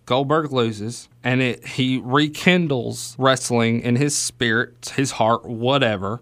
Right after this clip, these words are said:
He comes back, says, "I'm winning the Royal Rumble," does it to have a WrestleMania moment. That weekend, they put him in the Hall of Fame.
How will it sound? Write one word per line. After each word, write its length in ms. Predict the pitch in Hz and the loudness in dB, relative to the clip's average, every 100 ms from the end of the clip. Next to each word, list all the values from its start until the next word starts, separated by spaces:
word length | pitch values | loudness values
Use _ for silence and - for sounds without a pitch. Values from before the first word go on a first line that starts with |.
| - _ _ _ - _ _ _ _ _ | -12 _ _ _ -20 _ _ _ _ _
He 120 | - | -4
comes 340 | 120 143 147 131 | 0 4 4 4
back, 480 | 139 139 143 - - - - | 4 6 6 2 -8 -20 -20
says, 500 | - - 131 120 113 - | -10 0 2 2 0 -4
"I'm 220 | 113 139 | 0 2
winning 320 | 139 139 135 123 | 4 4 4 4
the 60 | |
Royal 260 | 120 127 120 | 4 4 4
Rumble," 500 | 117 117 113 107 - - 123 117 | 4 4 2 -2 -6 -12 -10 4
does 380 | 147 156 151 113 | 6 8 6 2
it 320 | 104 - - - - _ | -2 -6 -16 -20 -20 _
to 100 | - | 0
have 280 | 127 127 120 | 4 4 4
a 100 | - 123 | 0 0
WrestleMania 640 | 120 127 - 143 127 123 | 2 2 2 0 2 2
moment. 420 | 117 113 113 110 - _ _ - _ | 2 2 0 -4 -10 _ _ -20 _
That 200 | 120 120 | 0 0
weekend, 440 | 123 120 - 110 | 0 -2 -2 -2
they 60 | 107 | -2
put 160 | - 107 | -4 -4
him 60 | |
in 100 | 104 | -4
the 60 | 101 | -4
Hall 140 | 98 | -4
of 60 | 95 | -6
Fame. 220 | 69 - | -10 -12